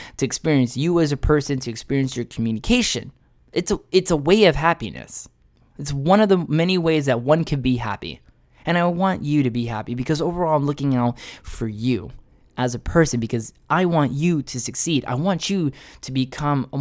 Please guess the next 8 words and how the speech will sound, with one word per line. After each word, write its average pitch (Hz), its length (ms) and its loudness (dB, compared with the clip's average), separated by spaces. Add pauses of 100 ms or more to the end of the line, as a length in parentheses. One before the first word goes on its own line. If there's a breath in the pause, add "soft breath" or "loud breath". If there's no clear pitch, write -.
happier 180 600 -4
person, 165 460 2
a 117 40 0
more, 165 540 0 (420 loud breath)
more 170 540 0
well-stabilized 160 1500 0 (200)
person. 135 600 0 (480)
Albeit 196 480 2